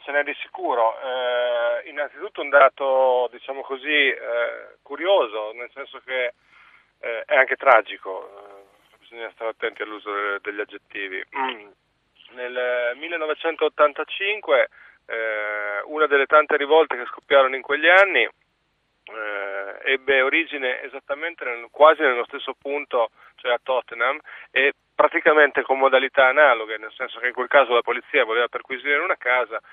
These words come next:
eh, cercavano un ragazzo, poi, eh, la madre di questo ragazzo finì uccisa e da lì partirono, partirono una serie di, di scontri. Eh, sì, eh,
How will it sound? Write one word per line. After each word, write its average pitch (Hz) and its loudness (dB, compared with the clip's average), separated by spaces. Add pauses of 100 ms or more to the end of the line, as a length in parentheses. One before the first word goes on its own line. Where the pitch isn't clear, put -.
(320)
eh, 104 -8
cercavano 131 -2
un 143 -2
ragazzo, 135 2
poi, 120 -2
eh, 110 -10
la 123 -8
madre 135 2
di 120 -10
questo 123 -10
ragazzo 123 0
finì 127 -6
uccisa 127 -2
e - 2
da 113 2
lì 117 -4
partirono, 107 -6 (360)
partirono 113 -4
una 110 -10
serie 110 -8
di, 104 -6
di - -20
scontri. 95 -10 (480)
Eh, 127 -4 (240)
sì, 208 -6
eh, 117 -8